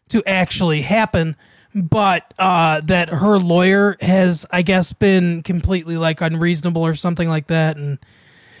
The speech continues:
he's doing it basically to, like, um, y-,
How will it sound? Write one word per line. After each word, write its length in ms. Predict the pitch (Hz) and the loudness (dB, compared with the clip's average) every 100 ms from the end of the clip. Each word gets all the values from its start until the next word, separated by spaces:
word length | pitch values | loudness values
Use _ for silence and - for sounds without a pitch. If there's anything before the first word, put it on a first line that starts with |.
| _ | _
he's 260 | - 285 240 | 0 2 2
doing 260 | 285 262 247 | 0 2 2
it 200 | 233 175 | 0 0
basically 500 | 240 226 208 202 185 | 0 0 0 2 2
to, 140 | 202 | 2
like, 440 | 196 180 165 151 - | 2 2 0 -2 -2
um, 560 | 175 160 147 143 147 139 _ _ _ _ _ _ - | 0 2 0 -4 -6 -10 _ _ _ _ _ _ -16
y-, 60 | - | -8